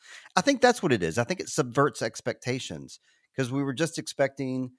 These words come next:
everybody to go to the party and Michael to be home and paint a sad picture and kill himself because he's sad. But that's not what happened. And it's just fascinating the way they twisted it.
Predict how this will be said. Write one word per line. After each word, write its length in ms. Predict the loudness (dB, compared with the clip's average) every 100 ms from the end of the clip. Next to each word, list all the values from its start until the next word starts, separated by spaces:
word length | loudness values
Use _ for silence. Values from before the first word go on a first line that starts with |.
| _ _ -2
everybody 380 | 0 4 4 4
to 80 |
go 100 | 4
to 60 | 2
the 80 | 0
party 560 | 2 2 2 -2 -6 -8
and 340 | -8 -6 -6
Michael 300 | -2 0 0
to 80 | -2
be 160 | -2 -2
home 400 | 0 0 -2 -4
and 100 | -4
paint 200 | -4 -4
a 40 |
sad 340 | 0 0 0 0
picture 380 | -6 -6 -6
and 120 | -6 -4
kill 180 | -2 -2
himself 480 | -4 -6 -6 -6
because 320 | -12 -10 -10 -10
he's 160 | -8
sad. 440 | 0 0 0 -6 -12 _ _ _ -12
But 100 | -6
that's 200 | -4 -2
not 240 | 0 0 0
what 140 | -2
happened. 580 | 0 -2 -4 -10 -12 _ _ _ _ _ _ -6
And 160 | -4 -4
it's 180 | -4
just 180 | -6 -6
fascinating 680 | 0 2 2 0 -4 -4 -6
the 80 | -6
way 160 | -6
they 140 | -6 -8
twisted 480 | -6 -6 -4 -6 -4
it. 180 | -6